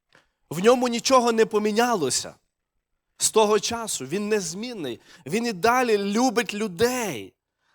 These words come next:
Але наслідок вчинку людини, гріха, переступу,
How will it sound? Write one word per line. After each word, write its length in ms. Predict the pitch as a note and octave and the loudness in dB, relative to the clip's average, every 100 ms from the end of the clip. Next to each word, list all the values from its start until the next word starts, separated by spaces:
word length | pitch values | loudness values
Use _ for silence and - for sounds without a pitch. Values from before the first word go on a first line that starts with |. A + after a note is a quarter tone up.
| _ | _
Але 260 | D3+ E3+ E3+ | -4 -2 -2
наслідок 960 | F3 G3+ A#3+ - F#3+ E3+ D3 D3 - _ _ _ _ _ | 0 0 0 -4 -6 -4 -4 -4 -8 _ _ _ _ _
вчинку 880 | C3 C3 - - A#3 C4 G#3+ - E3+ | -12 -6 0 2 2 0 -4 -4 -2
людини, 640 | E3 D3 F#3 G#3 D#3+ A2+ | -2 -2 -2 -2 -2 -8
гріха, 680 | G#2 C#3+ F#3 - - A#3 G3 | -10 -6 -6 -6 -4 -2 -2
переступу, 880 | - D3 G3 A3 - - - - | -4 -8 -6 -10 -12 -16 -20 -20